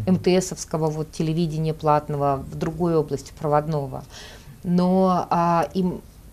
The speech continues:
они показывают рост, и они показывают там существенный рост по отношению,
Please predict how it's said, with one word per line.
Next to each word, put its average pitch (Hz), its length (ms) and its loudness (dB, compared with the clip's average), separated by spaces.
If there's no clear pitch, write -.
они 190 200 6
показывают 196 800 4
рост, 165 380 -2
и 175 140 -6
они 160 220 -4
показывают 196 480 0
там 143 240 -2
существенный 160 640 -2
рост 233 240 2
по 160 80 2
отношению, 151 600 -4